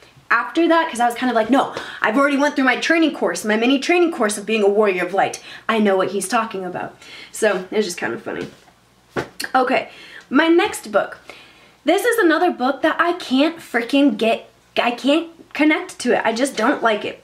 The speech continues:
I've had it for forever. I don't remember, uh, what year I got this, but I remember it was just on a list of books that if you're into weird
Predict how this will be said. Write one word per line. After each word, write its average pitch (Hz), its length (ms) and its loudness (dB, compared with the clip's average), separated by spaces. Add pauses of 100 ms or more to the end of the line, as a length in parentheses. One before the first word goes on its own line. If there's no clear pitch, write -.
I've - 140 2
had 302 220 0
it 415 100 -2
for 320 180 2
forever. 214 680 0 (600)
I 226 80 4
don't 277 260 2
remember, 311 600 2 (680)
uh, 202 240 2
what 196 360 0
year 202 500 0
I 247 100 2
got 254 220 0
this, 262 240 -4
but 208 340 0 (100)
I 247 100 2
remember 277 280 2
it 349 80 2
was 311 140 -2
just 311 160 -2
on 294 100 2
a 262 80 0
list 247 220 -2
of 214 120 -2
books 214 280 0
that 226 180 2
if 214 100 0
you're 220 100 2
into 220 200 0
weird 208 420 2